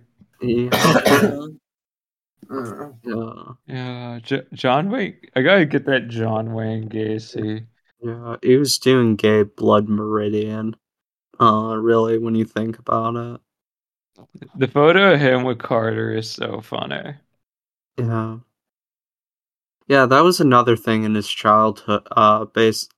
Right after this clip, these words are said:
Speaker 1: his father really fucking hated him. Just, uh, just, like, beated him, beat him, like, like,
Speaker 4: He saw th-,
Speaker 1: viciously.
Speaker 4: maybe, you know, maybe your
Speaker 1: And when
Speaker 4: kid
Speaker 1: he
Speaker 4: has bad vibes. You ever
Speaker 1: Yeah.
Speaker 4: think about that?
Speaker 2: Yeah.
Speaker 1: Yeah. Yeah, it's like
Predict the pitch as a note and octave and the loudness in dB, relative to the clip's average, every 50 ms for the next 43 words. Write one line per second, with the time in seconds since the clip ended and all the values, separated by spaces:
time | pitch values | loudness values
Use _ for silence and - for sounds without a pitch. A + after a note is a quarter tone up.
0 | _ _ _ _ _ _ _ _ - C3+ B2+ A#2+ - - - B2+ B2+ C3 C3 B2+ | _ _ _ _ _ _ _ _ -2 -2 -2 -2 -2 0 2 4 6 6 6 6
1 | A2+ G#2+ G2+ G#2+ G#2+ G#2+ G#2+ G#2+ G#2 G2+ - - - - A2 - - G#2+ A2+ A2 | 4 2 0 -2 -4 -4 -2 -2 -4 -4 -6 -6 -4 -4 -4 -4 -6 -8 -10 -8
2 | G#2+ G#2+ G#2+ G#2+ G#2+ G#2+ A2 A2 G#2 - G#2+ G#2+ A2+ A2+ A#2 A#2 A#2+ - _ _ | -8 -6 -6 -4 -4 -6 -6 -8 -8 -8 -8 -8 -8 -10 -12 -12 -14 -16 _ _
3 | _ _ _ _ _ _ _ _ _ - - A#2 A2+ - - - A#2+ G2+ D2+ C#2+ | _ _ _ _ _ _ _ _ _ -2 0 0 0 0 -2 0 0 0 0 -2
4 | - _ - - C3 B2+ - - C3 B2 A2 G2+ - _ _ _ _ - A2+ A2 | -4 _ -6 -4 -4 -2 0 2 2 2 2 0 -4 _ _ _ _ -2 0 0
5 | A2+ G#2+ A2+ A2 G#2 - G#2 A2 G#2+ G#2 G2+ _ _ _ - - _ _ _ - | 2 2 2 0 0 -2 -6 -8 -8 -10 -10 _ _ _ -20 -20 _ _ _ -4
6 | A#2+ A#2+ A2 - - - A#2 A2 G#2+ G#2 G#2 G#2 G#2 F2 F2+ F2 - _ _ _ | -4 -4 -4 -6 -8 -6 -6 -6 -4 -6 -8 -10 -12 -12 -14 -20 -20 _ _ _
7 | _ _ _ _ _ _ _ - G#2+ G#2+ - D3+ - - D#3 D3+ - G#2+ - - | _ _ _ _ _ _ _ -2 0 0 0 0 2 4 6 6 6 6 4 0
8 | - - D3 C#3+ D3 D#3+ F3+ - G#3+ G#3 G3 E3+ A2+ C3 D3+ D3+ D#3 F3 F#3+ F#3+ | -4 0 2 2 4 4 4 4 4 2 2 0 0 0 2 2 4 2 2 2
9 | E3+ D#3 D#3+ E3+ F#3 G#3 B2 B2 C3 C3+ - - F3 E3+ D#3 D3+ C#3 C#3+ C#3+ D3 | 2 2 2 2 4 4 4 4 4 4 4 4 4 2 2 0 -2 0 2 2
10 | D3+ D3 C3+ B2+ C3 C3+ C#3+ C3+ A#2+ A2+ A2 - - - - _ _ _ _ _ | 2 2 2 0 2 2 2 2 -2 -6 -10 -16 -20 -20 -20 _ _ _ _ _
11 | _ - C#3+ C#3 B2 A#2 A2+ A2 A2 G#2+ - - D#3+ E3 E3+ D3+ D3 - C#3+ C3 | _ -4 2 4 4 6 6 4 4 2 0 -2 -2 2 2 2 2 2 0 0
12 | C3 C3+ D3+ D#3+ D#3+ D#3 D3 D3 D3 D3 D3+ D3 D3 _ _ A#2 A#2+ B2 A#2+ A#2 | 2 2 0 -2 -4 -6 -8 -12 -12 -14 -16 -18 -20 _ _ -2 0 0 0 0
13 | A#2 A#2 A#2 A#2 A#2 A#2+ - _ _ _ _ _ _ _ _ _ - C3+ A#2+ A#2 | -2 -4 -6 -8 -10 -12 -16 _ _ _ _ _ _ _ _ _ -4 -2 0 0
14 | A#2 A2+ A#2 A#2 A#2 A2+ - - - B2+ B2 A#2+ A#2 - | 0 -2 -4 -4 -6 -6 -6 -2 2 2 2 2 0 -6